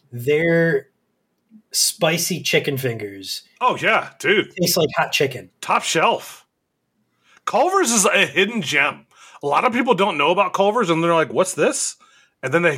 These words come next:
Speaker 2: have it, and they're like, "What?" Great
Speaker 1: Mm-hmm.
Speaker 2: burgers, great fries, a, a huge selection,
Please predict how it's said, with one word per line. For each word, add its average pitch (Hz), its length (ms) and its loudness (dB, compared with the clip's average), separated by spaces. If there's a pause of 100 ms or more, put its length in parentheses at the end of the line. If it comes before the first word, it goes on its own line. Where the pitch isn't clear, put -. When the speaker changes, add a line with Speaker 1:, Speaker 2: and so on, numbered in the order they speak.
Speaker 2:
have 127 420 0
it, 131 60 0
and 104 80 -6
they're 110 80 -6
like, 95 160 -10
"What?" 92 580 -8 (560)
Great 131 320 2
Speaker 1:
Mm-hmm. 135 80 -2
Speaker 2:
burgers, 160 540 4
great 120 400 -2
fries, 151 720 2 (100)
a, 107 100 -4 (100)
a 127 40 -10
huge 165 340 -4
selection, 147 680 -2